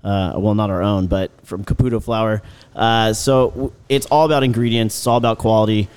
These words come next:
We never skimp on that at all. Uh, so we make our own dough.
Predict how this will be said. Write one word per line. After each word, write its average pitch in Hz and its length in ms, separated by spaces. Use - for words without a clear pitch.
We 110 80
never 123 220
skimp 110 260
on 107 120
that 101 160
at 101 100
all. 98 320
Uh, 101 480
so 117 160
we 117 120
make 123 200
our 123 140
own 120 160
dough. 113 420